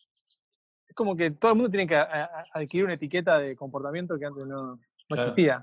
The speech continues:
Speaker 1: O sea, ¿cómo hacer como un pibe de tres años <laughs>
Speaker 2: Mm.
Speaker 1: esté en una Zoom call? Tipo, es que, que entienda que tiene que, no sé, desmutearse, ponerle boludeces, ¿no?
Speaker 2: Claro, claro. Sí, sí.
Speaker 1: Y no están pensadas esas cosas.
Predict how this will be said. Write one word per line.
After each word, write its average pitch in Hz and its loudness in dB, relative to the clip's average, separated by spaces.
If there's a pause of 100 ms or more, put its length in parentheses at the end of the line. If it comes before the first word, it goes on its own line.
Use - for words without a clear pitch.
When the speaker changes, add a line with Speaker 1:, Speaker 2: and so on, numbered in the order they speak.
Speaker 1:
O 135 -6
sea, 135 -2
¿cómo 190 4
hacer 175 0
como 160 4
un 151 0
pibe 190 4 (320)
de 143 -6
tres 170 -2
años 180 -2 (200)
<laughs> 349 0 (220)
Speaker 2:
Mm. 131 -4
Speaker 1:
esté 143 0
en 185 4
una 165 4
Zoom 170 0
call? 170 4
Tipo, 156 0
es 160 -2
que, 160 2 (180)
que 165 0
entienda 196 2
que 151 -2
tiene 160 -6
que, 147 -6
no 151 -10
sé, 131 -10 (260)
desmutearse, 143 0
ponerle 131 -10
boludeces, 151 0
¿no? 165 -10 (120)
Speaker 2:
Claro, 127 0
claro. 131 -4 (280)
Sí, 151 -4
sí. 147 -6
Speaker 1:
Y 165 2
no 165 4
están 185 6
pensadas 147 2
esas 131 -12
cosas. - -20